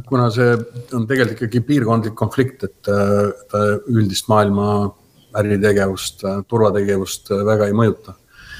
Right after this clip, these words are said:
Ehk et laevad sõidavad endiselt, äh, läbi ohualade, probleemid on endiselt, äh, aga nagu ma ütlesin, äh, me väga tähelepanelikult jälgime, mis, äh, mis seal toimub, äh,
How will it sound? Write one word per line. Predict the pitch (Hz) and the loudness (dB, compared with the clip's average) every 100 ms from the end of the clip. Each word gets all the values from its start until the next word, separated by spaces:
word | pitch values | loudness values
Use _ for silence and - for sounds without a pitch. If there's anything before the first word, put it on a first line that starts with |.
| - - | -18 -16
Ehk | - | -12
et | - | 0
laevad | 117 101 - | 2 2 0
sõidavad | 104 104 107 | 0 2 2
endiselt, | 120 98 95 98 - - | 2 0 -4 -8 -10 -8
äh, | 98 98 98 92 | -4 -2 -2 -2
läbi | 104 98 104 | -2 0 0
ohualade, | 107 101 101 95 101 - - - 117 95 | 2 4 2 0 -4 -6 -12 -14 -12 -6
probleemid | 104 101 117 113 107 101 | -4 0 2 2 2 0
on | 104 107 | 0 2
endiselt, | 123 107 92 92 - - | 2 2 -2 -6 -10 -12
äh, | 95 - _ _ - - - 120 | -12 -12 _ _ -20 -20 -18 -8
aga | 107 104 | -4 0
nagu | 107 107 | 2 4
ma | 113 | 2
ütlesin, | 117 - 98 98 | 0 -2 -2 0
äh, | 101 98 90 | 0 -2 -4
me | 101 101 | -4 -2
väga | 95 107 113 104 | 0 0 0 2
tähelepanelikult | 110 107 95 98 98 - 92 | 2 0 0 -2 -4 -6 -2
jälgime, | 110 104 95 98 | 2 2 2 0
mis, | 98 101 - - 101 | 2 0 0 -2 -2
äh, | 98 95 98 92 | 0 0 0 -2
mis | 104 - | -4 -2
seal | 95 | 0
toimub, | 101 98 98 92 - | 2 2 0 -2 -6
äh, | 98 | -4